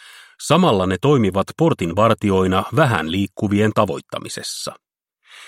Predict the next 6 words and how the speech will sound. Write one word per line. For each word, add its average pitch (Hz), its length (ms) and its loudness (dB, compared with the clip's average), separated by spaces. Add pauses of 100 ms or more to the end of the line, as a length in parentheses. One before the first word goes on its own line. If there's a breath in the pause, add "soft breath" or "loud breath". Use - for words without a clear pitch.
(160 loud breath)
Silti 190 340 0
myös 117 360 2
liikuntaa 87 640 -2
varsinaisesti 107 840 0
edistävillä 95 640 -2
tahoilla 104 460 2